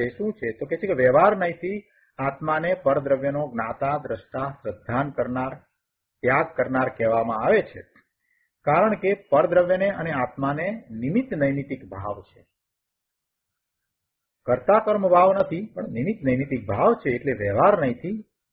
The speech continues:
એમ કહેવામાં આવે છે. જ્ઞાન આદિ ભાવોને પરદ્રવ્ય નિમિત્ત થતું હોવાથી વ્યવહારીજનો કહે છે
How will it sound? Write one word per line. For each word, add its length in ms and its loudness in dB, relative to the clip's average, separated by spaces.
એમ 200 0
કહેવામાં 480 -4
આવે 220 2
છે. 160 -18
જ્ઞાન 300 0
આદિ 280 0
ભાવોને 540 0
પરદ્રવ્ય 520 2
નિમિત્ત 360 -6
થતું 360 -8
હોવાથી 540 0
વ્યવહારીજનો 800 0
કહે 220 4
છે 180 -2